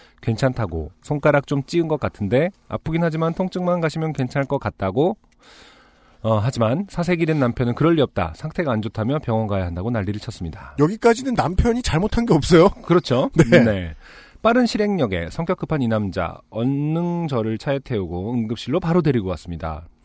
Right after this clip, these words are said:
Speaker 1: 응급실이 얼만데. 아, 이 남자 성격도 급하고 좀 있으면 기차도 타야 하는데.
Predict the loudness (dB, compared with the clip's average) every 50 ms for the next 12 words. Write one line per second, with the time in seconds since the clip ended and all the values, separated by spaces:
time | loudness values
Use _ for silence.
0 | _ _ _ _ -4 -2 0 0 0 -2 -2 -2 0 2 2 2 0 0 -4 -6
1 | -10 -14 -18 -20 -20 -14 -12 -10 -8 -6 -6 -4 -4 -4 -4 -4 -4 -4 -4 -4
2 | -6 -6 -6 -6 -6 -6 -6 -4 -6 -6 -6 -8 -14 -16 -18 -20 -20 -20 -20 -20
3 | -14 -8 -4 -2 -2 -2 -2 -2 -4 -4 -6 -6 -2 0 -2 -2 -2 -4 -4 -4
4 | -4 -4 -4 -6 -8 -8 -10 -12 -12 -14 -16